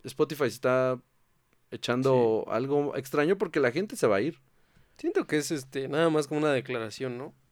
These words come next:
Speaker 1: Pues sí, es una declaración, pero si lo hacen y empiezan con payas, porque dice ahí que ellos se pueden ver, este,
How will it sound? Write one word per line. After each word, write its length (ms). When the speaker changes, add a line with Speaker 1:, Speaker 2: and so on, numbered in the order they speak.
Speaker 1:
Pues 160
sí, 100
es 120
una 100
declaración, 480
pero 160
si 160
lo 140
hacen 260
y 40
empiezan 420
con 180
payas, 220
porque 280
dice 200
ahí 120
que 240
ellos 200
se 100
pueden 360
ver, 180
este, 720